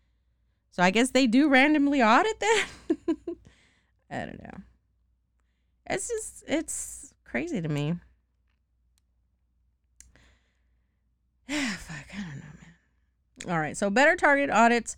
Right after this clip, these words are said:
will result in more revenue collected from tax cheats, as well as a, uh, deter in cheating in the first place. So there's a lot of people that, yeah, you got your loopholes, of course. I don't have any loopholes, but I've read about 'em,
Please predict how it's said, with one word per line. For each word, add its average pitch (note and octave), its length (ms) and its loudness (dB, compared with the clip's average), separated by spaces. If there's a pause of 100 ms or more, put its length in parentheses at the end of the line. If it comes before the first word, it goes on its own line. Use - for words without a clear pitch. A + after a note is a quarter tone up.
(280)
will A3 160 0
result A3 420 2
in G#3 160 2
more G#3 420 4
revenue G#3 480 2
collected F3 540 -2
from F3+ 220 0
tax E3+ 440 -2
cheats, - 640 -6 (320)
as G3 160 0
well F#3 240 2
as E3+ 460 2
a, E3 500 -2
uh, C#3+ 240 -4
deter E3 440 -2
in D#3+ 100 -2
cheating D#3+ 400 -4
in C#3+ 80 -4
the B2+ 80 -6
first B2 300 -10
place. A#2 280 -12
So - 80 -16
there's E3+ 160 -8
a F#3+ 80 -6
lot G3+ 180 -2
of G3+ 60 -4
people G3 220 -6
that, F#3 180 -2 (140)
yeah, A#3+ 320 -4 (400)
you A#3 100 -12
got E4 240 -4
your C#4 80 -6
loopholes, E3 540 -4
of C#3 120 -12
course. D3+ 600 -8 (1700)
I E3 140 2
don't D#3+ 140 2
have C#3+ 160 -6
any C3+ 100 -4
loopholes, C3 520 -8
but - 220 -14
I've F#3 300 0
read G#3+ 220 4
about B2+ 260 -4
'em, D#3+ 180 -14